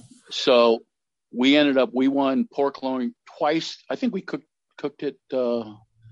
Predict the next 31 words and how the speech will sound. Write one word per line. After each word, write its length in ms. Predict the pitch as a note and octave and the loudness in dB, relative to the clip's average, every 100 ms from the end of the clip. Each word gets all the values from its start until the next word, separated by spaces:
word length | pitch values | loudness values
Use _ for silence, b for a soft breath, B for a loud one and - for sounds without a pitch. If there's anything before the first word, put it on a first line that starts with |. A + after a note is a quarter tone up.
| - - - - - - - _ _ _ _ | -20 -20 -20 -20 -20 -20 -20 _ _ _ _
probably 360 | - A3 A2+ F#2 _ - | -2 0 -2 -6 _ -16
somewhere 360 | - E3+ E3 A#2+ | -6 -2 0 2
around 320 | A#2+ A2 G#2 | 2 2 2
nine 220 | A#2 B2+ | 2 0
or 80 | A#2 | -2
ten 280 | - G#2+ G#2 | -4 -2 -2
years. 420 | A2 G2+ F2+ - B B B | -2 -4 -8 -18 B B B
We 140 | B2+ C3+ | 2 6
won 200 | D3+ C#3+ | 6 4
it 120 | - | 0
twice. 640 | - C#3+ G2+ F2 - - - - | 0 2 2 -2 -10 -12 -16 -4
And, 320 | A#2 A2+ G#2+ | 0 2 2
uh, 220 | G#2+ G#2 | 2 0
the 100 | G#2 | 0
last 340 | A2 C3+ F#3 - | 2 2 2 0
time 120 | A#3 | 2
we 80 | D3+ | 4
won 240 | C3 C#3+ | 4 4
it, 140 | E3 A2 | 2 0
it, 180 | A#2+ A#2+ _ | -2 -4 _
the, 180 | A#2+ A2+ - _ _ _ | -8 -8 -12 _ _ _
it, 140 | G#2+ - _ - - | -18 -18 _ -20 -18
G 200 | - B2+ | -8 -4
C 220 | A#2+ C#3 | -2 0
was 140 | D#3 A2+ | 0 -2
ten 240 | - A#2 | -2 -2
thousand 380 | A2+ A#2+ A#2 G2+ | 2 2 0 -2
dollars. 440 | A2 B2+ A2+ E2+ | -2 0 -2 -4
I 40 | G2 | -10
mean, 160 | G#2 | -8
'cause 220 | G#2 G#2+ | -6 -8